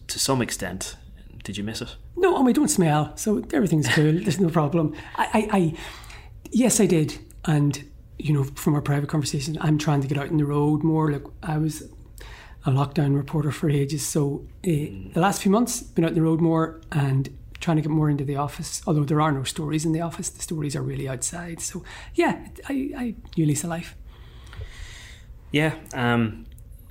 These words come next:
Speaker 1: it's, you know, when we were in the office, like, we were here every day of the week. We did get out on the road, but not nearly half as much as we do now, you know. Um, but,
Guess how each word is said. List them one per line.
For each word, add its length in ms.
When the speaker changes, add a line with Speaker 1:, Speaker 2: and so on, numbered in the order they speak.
Speaker 1:
it's, 640
you 160
know, 100
when 220
we 140
were 100
in 100
the 120
office, 320
like, 120
we 80
were 120
here 320
every 200
day 140
of 40
the 60
week. 340
We 60
did 180
get 100
out 120
on 80
the 80
road, 160
but 100
not 140
nearly 180
half 240
as 100
much 160
as 80
we 80
do 200
now, 300
you 120
know. 240
Um, 360
but, 360